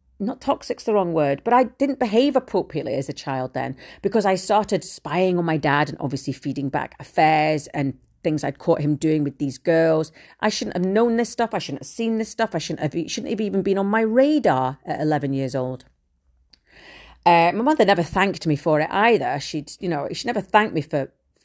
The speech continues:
for, for informing on my dad, but she'd put me in that role. Um, she never thanked me for working in the hotel, and I was, like, one pound an hour I was doing. Like, other girls my age were getting five, six pounds an hour, um, it was slavery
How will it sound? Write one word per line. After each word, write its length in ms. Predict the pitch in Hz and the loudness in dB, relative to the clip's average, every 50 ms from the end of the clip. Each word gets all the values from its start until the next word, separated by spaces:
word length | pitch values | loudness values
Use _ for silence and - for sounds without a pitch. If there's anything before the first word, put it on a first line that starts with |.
| _ _ _ _ | _ _ _ _
for, 300 | - - 156 143 - - _ | -8 -4 -4 -4 -4 -6 _
for 420 | - - 143 135 135 131 135 - | -2 -2 0 0 0 -2 -4 0
informing 720 | - 165 160 156 - _ 196 175 180 170 147 147 143 139 139 | 0 0 0 0 2 _ 6 6 6 6 4 2 -2 -2 -2
on 160 | 139 143 143 | -2 -2 -2
my 120 | 143 139 | -2 -2
dad, 300 | 139 143 139 143 151 - | 0 0 0 0 0 -2
but 100 | - 196 | -6 -8
she'd 200 | - - 202 - - | -8 -8 -8 -10 0
put 180 | - 277 - | 0 0 2
me 140 | 202 202 196 | 2 0 0
in 120 | 190 185 180 | 0 2 2
that 180 | 180 - - | 2 2 2
role. 480 | 156 175 202 202 165 139 139 143 165 156 - _ _ _ _ _ _ _ _ - - - - - - _ _ | 2 4 6 6 4 4 0 -4 -8 -10 -12 _ _ _ _ _ _ _ _ -20 -20 -20 -20 -20 -20 _ _
Um, 640 | - 180 185 185 185 180 180 180 180 175 175 175 180 | 2 4 6 6 6 6 4 2 0 -2 -4 -6 -6
she 120 | 175 - 208 | -6 -6 -4
never 100 | - 156 | -4 -4
thanked 380 | - - - 196 196 - - | -6 2 2 2 2 2 -2
me 40 | 190 | -6
for 140 | 156 - 180 | -4 -2 2
working 320 | 175 180 175 - 190 170 | 2 2 2 2 -2 -4
in 80 | 170 165 | -2 -2
the 80 | 165 | 0
hotel, 460 | 165 175 170 - 175 165 165 165 165 160 | -2 -2 -2 0 2 4 4 4 4 2
and 180 | 151 - - _ | 0 -4 -6 _
I 100 | - 160 | -2 0
was, 180 | 156 160 151 - - - | 0 -2 -4 -6 -6 -4
like, 180 | 139 151 - | -4 -4 -2
one 200 | 156 143 147 139 | -2 -2 -2 -4
pound 280 | - - 151 151 143 139 | -2 -2 -2 0 0 0
an 80 | 143 | 0
hour 200 | 139 135 143 160 | 0 0 0 0
I 80 | 165 170 | 0 0
was 140 | 170 170 160 | -2 -2 -4
doing. 360 | - 180 180 185 196 202 208 - | -2 -2 -2 0 -2 -4 -4 -4
Like, 180 | 160 160 - - - 165 - | -4 -4 -4 -4 -8 -6 -6
other 200 | - 180 165 175 | -6 -2 0 -2
girls 320 | - 175 160 147 151 - | 0 2 0 0 0 -2
my 120 | 160 147 147 | -2 -2 0
age 220 | 143 147 143 - | 0 -2 -2 -4
were 60 | - | -6
getting 180 | - - - 147 | -10 -10 -10 -8
five, 240 | - - 131 127 - | -6 -4 -4 -4 -6
six 160 | - - - | -10 -16 -12
pounds 240 | - - 131 123 123 | -8 -8 -8 -6 -6
an 80 | 139 | -8
hour, 400 | 139 127 131 131 131 127 135 - _ _ | -6 -4 -4 -4 -4 -4 -6 -8 _ _
um, 580 | - 143 143 143 143 139 139 139 139 139 - - _ _ _ _ _ - | -2 0 2 2 2 2 0 0 -2 -4 -6 -8 _ _ _ _ _ -8
it 60 | 180 | -8
was 120 | - - | -8 -6
slavery 680 | - - - 196 220 294 330 294 160 123 117 120 - | -10 -4 0 2 2 2 2 2 0 -2 -2 -6 -10